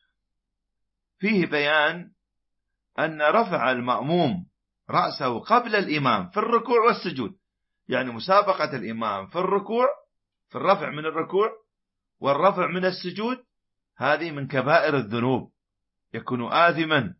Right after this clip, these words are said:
كثير من أهل العلم قالوا تبطل صلاته إذا رفع قبل الإمام في الركوع، وإذا رفع رأسه قبل الإمام في السجود، واستدلوا بهذا الحديث الذي معنا،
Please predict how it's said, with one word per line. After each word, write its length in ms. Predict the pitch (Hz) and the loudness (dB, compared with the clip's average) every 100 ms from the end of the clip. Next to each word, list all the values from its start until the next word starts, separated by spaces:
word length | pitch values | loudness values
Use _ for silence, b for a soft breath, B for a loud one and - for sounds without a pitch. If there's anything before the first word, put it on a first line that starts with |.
| _ _ _ - | _ _ _ -18
كثير 360 | 107 143 170 147 | -4 2 2 2
من 160 | 135 | -2
أهل 140 | 123 110 | -4 -2
العلم 220 | 135 151 | -4 -2
قالوا 240 | 151 156 | 0 0
تبطل 380 | 143 185 185 151 | 4 2 2 -8
صلاته 520 | - 113 131 131 80 - _ _ _ _ _ - | -2 4 4 2 -8 -16 _ _ _ _ _ -12
إذا 220 | 107 95 | -6 0
رفع 360 | 123 113 127 123 | 2 2 2 2
قبل 380 | 131 156 139 143 | 2 0 0 -2
الإمام 600 | 139 135 135 143 117 87 _ _ _ _ _ _ _ | -2 -2 2 2 2 -2 _ _ _ _ _ _ _
في 60 | 117 | -6
الركوع، 500 | 120 123 147 151 101 - _ _ _ _ _ | -4 -2 2 2 2 -2 _ _ _ _ _
وإذا 360 | 98 110 113 143 | -10 -2 2 4
رفع 280 | 135 113 139 | 2 2 2
رأسه 360 | 147 143 120 | 2 -2 -8
قبل 380 | - 147 147 147 | -2 -2 0 0
الإمام 520 | 147 143 143 151 135 | 0 0 0 2 2
في 60 | 123 | 0
السجود، 580 | - 135 131 170 120 - _ _ _ _ _ _ _ | -12 -8 -2 0 0 -4 _ _ _ _ _ _ _
واستدلوا 540 | - - 127 170 190 175 | -16 -10 -4 0 0 2
بهذا 300 | 175 202 175 | 2 4 2
الحديث 400 | 147 160 196 156 | 0 -2 -4 -4
الذي 260 | 156 156 | -4 -2
معنا، 440 | 160 180 190 110 | 2 4 2 0